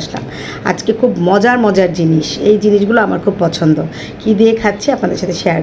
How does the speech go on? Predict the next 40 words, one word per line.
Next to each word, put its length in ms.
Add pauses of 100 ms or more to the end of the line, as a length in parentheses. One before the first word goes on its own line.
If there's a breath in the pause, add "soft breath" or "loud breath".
করি। 160 (800 loud breath)
এই 180
হচ্ছে 280 (280)
পুঁই 240
শাক 160 (100)
দিয়ে 180
বুটের 260 (100)
ডাল 180 (100)
রান্না 260
করেছি, 240 (100)
এটাও 200
আমার 180
খুব 80 (100)
পছন্দ। 260 (100)
আমি 120
এটা 180
মাংস 180 (120)
দিয়েও 160 (100)
করি, 160 (120)
আজকে 160 (100)
মাংস 160 (120)
ছাড়া 240
করেছি। 280 (800 loud breath)
এখানে 280 (100)
হচ্ছে 220 (120)
লইট্টা 300
শুটকি 240 (100)
ভুন-, 300
এ, 40 (180)
সরি, 180 (140)
লইট্টা 260 (140)
মাছ 200 (180)
ভুনা। 220 (680 loud breath)
আমি 200
আসলে 280
লইট্টা 300
মাছ 220
ভুনা 180 (220)
খুব 100 (100)
একটা 160